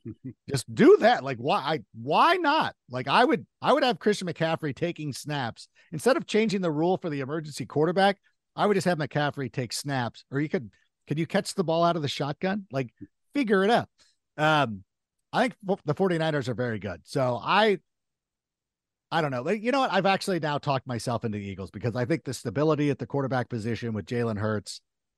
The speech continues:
Speaker 2: and a very good team. Yeah, Bengals, Eagles,
Speaker 1: Right.
Speaker 2: like it, like it should have been last year.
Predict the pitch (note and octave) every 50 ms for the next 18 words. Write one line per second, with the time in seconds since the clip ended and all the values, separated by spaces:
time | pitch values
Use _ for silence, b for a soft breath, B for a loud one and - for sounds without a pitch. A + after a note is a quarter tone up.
0 | _ - G#2+ G#2 F2+ A#2 B2 B2 A#2+ F#2+ A#2 A2 E2+ - - A#2 G#2+ G#2 G2+ F#2+
1 | G2 - _ _ _ _ _ _ - C4 C#4 A3+ C3 F#2+ - _ - E3+ G3+ A#3
2 | G#3+ A3+ A3 G3 D3+ - - F#3 F#3 D3+ C3+ G#2+ F2+ - C#3+ C#3+ D3 F#3+ - -
3 | - - F#3 A#3+ A#3 A#3 F3 - - C#4 C4 C4 A#3 B3 A#3 G#3+ A3 G#3+ G#3+ G3
4 | - - - B2+ G2+ F2